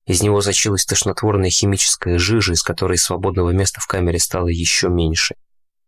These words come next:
Через какое-то время я заметил, что вокруг стало тише и просторнее. Уходило больше народу, чем приходило, и они уже не возвращались. Значит, куда-то их все-таки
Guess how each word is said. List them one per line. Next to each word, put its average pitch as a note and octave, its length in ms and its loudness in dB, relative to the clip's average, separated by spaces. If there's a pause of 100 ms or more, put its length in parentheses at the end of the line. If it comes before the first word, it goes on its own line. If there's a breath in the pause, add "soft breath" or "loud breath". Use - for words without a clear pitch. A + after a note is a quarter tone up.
(240)
Через G#2+ 260 0
какое-то A#2 360 -2
время B2 280 2
я G2 140 0
заметил, G2+ 380 0
что - 200 -2
вокруг F#2+ 400 -4
стало G2 520 -2 (500)
тише F2 560 -2 (360)
и - 60 -6
просторнее. F2+ 760 0 (680)
Уходило B2+ 420 2
больше A2+ 340 0
народу, G#2+ 320 0
чем F#2+ 160 0
приходило, G2 640 0 (500)
и G2+ 80 0
они G#2 220 2
уже G#2 180 2
не G#2 80 2
возвращались. G2 880 0 (640)
Значит, F#2 380 0
куда-то F#2+ 400 -2
их A#2+ 80 0
все-таки - 500 -2